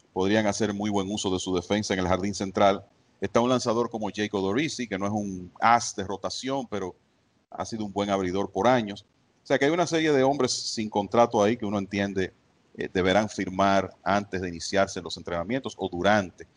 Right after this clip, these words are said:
Pero el, yo creo que hay que darle seguimiento a esa lista de cien porque podríamos ver jugadores de, de cierto nivel que no tengan trabajo con un equipo de Grandes Ligas para comenzar la temporada dos mil veintiuno.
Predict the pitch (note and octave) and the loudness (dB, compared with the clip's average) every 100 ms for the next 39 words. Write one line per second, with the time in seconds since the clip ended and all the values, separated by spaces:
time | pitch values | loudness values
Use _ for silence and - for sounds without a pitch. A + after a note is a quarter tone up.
0 | _ _ _ A2+ B2+ D3 - - _ _ | _ _ _ 4 4 4 0 -8 _ _
1 | _ _ _ _ - F#2 F#2+ F#2+ F2+ F2 | _ _ _ _ -8 -4 -2 -2 -2 -4
2 | E2 F2 _ _ G#2 B2+ C3 C3 B2+ B2+ | -6 -10 _ _ -4 0 2 6 4 4
3 | C3 A#2 A2+ A#2 A2 A2+ G#2+ A2 G#2+ G2+ | -2 -4 -4 -4 0 0 0 0 0 0
4 | - G#2+ G#2 G#2 - F2 - - F2+ E2+ | -4 -4 -4 -6 -6 -8 -8 -6 -4 -4
5 | - F2+ F2+ A2+ G#2 G2 G#2+ G2+ F#2 F2 | -4 -4 0 0 0 0 0 2 2 4
6 | G2 A2 F2+ E2+ - _ _ _ _ _ | 2 0 -4 -6 -8 _ _ _ _ _
7 | G2 G#2 A#2 B2 B2 A#2 B2+ D3 - _ | -6 2 2 2 0 2 2 0 -10 _
8 | G2 F#2+ F#2 F2 - - F2+ A2+ A#2 - | -2 0 0 -2 -8 -16 -2 -2 0 0
9 | A2+ A2+ G2 F#2 F#2 _ _ _ _ _ | 0 2 -2 -2 -12 _ _ _ _ _
10 | _ _ G2 F#2 G#2 A2+ F#2+ F#2+ F2+ G2+ | _ _ 2 6 6 6 2 -8 -8 -8
11 | F#2+ G2+ F#2+ F2+ F#2 G2 F2+ G#2 - F2 | -10 -10 -6 -4 -4 -4 -6 -4 0 0
12 | - E2+ D#2+ - A2+ G2 E2+ - E2+ F2 | -2 -14 -8 -2 0 0 -6 -4 2 2
13 | E2 E2 E2 D#2 D#2+ F#2 | 0 -10 -14 -14 -12 -14